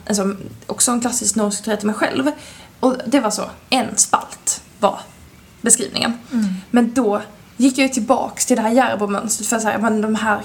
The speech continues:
Speaker 1: tanken är lika med de här mönsterna. Alltså det var skönt att bara så här veta att, ja, men jag har ju klarat det här en gång med det här mönstret som höll mig mer i handen, så jag kan läsa på det, liksom.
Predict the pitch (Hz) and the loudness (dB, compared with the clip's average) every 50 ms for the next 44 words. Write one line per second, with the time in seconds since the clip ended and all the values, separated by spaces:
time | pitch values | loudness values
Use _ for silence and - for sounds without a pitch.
0 | - - - - - 226 247 226 233 240 233 - - 202 214 226 220 220 233 269 | -10 -18 -12 -4 -2 0 0 2 2 0 -2 0 -2 0 0 0 0 4 4 4
1 | 294 277 - - - - - - - - - - 247 240 269 269 262 247 - - | 4 4 0 -6 -8 -6 -6 -8 -10 -14 -6 -2 2 4 4 4 4 2 0 -2
2 | - - - - - - - 233 233 240 214 233 247 240 - 233 202 208 208 214 | -6 -6 -6 -6 -6 -2 0 0 0 2 2 0 0 2 2 2 2 0 -2 -4
3 | 240 233 240 196 202 202 196 233 233 233 233 - 233 214 214 226 226 233 220 - | -4 -2 -2 -2 -2 -2 0 0 0 -2 -2 -2 -4 -2 0 2 2 2 2 0
4 | - - - - - - - 233 240 254 254 254 - 285 269 247 254 277 277 - | -6 -14 -18 -18 -6 -2 2 4 4 4 4 4 4 4 4 4 2 2 2 0
5 | 262 226 214 220 214 220 208 202 208 208 208 208 202 220 226 202 190 - 202 196 | 0 -2 0 0 2 2 2 2 2 0 2 2 2 0 0 -2 -2 -4 -4 -6
6 | - - - - - 220 208 208 240 226 226 226 240 269 302 277 214 202 214 202 | -6 -4 -2 0 2 2 2 2 2 2 2 2 2 2 2 2 0 0 2 0
7 | 196 - - - 226 214 208 214 226 220 - 226 214 - - 226 240 240 240 240 | 0 0 0 -4 -2 -2 -2 -2 -2 -2 -2 -4 -4 -4 -2 2 4 4 4 2
8 | - - 254 254 269 240 262 214 214 202 208 208 - 214 208 | 0 0 2 2 2 2 2 0 0 -2 -2 -2 -2 -2 -2